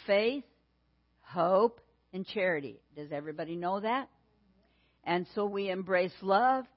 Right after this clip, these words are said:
we embrace work, we embrace giving. And then that chapter ends with,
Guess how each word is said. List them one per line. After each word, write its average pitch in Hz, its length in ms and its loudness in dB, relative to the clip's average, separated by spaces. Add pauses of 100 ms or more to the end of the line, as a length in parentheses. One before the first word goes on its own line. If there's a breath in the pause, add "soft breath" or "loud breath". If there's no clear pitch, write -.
(220)
we 175 120 -4
embrace 175 480 -2
work, 233 480 -6 (320 soft breath)
we 180 160 -2
embrace 170 440 -4 (120)
giving. 233 520 -2 (420 soft breath)
And 185 160 -4
then 240 180 0
that 208 220 -2
chapter 233 440 -2
ends 233 300 -6
with, 196 140 -2